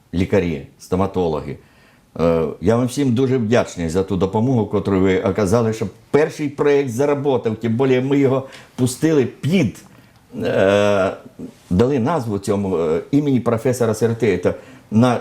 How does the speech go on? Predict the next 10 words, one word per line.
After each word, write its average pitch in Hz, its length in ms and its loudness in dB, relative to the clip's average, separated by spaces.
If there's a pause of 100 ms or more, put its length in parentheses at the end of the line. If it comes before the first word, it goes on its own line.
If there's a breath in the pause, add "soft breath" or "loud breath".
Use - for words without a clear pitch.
(120)
я 127 180 4
вчився 110 460 -2
у 87 40 -2
професора 98 580 0
Сироти 95 500 0
в 85 120 -6
Дніпропетровській, 92 800 -2
прекрасніший 113 720 0
чоловік, 101 460 0 (300 loud breath)
артилеріст, 113 760 -4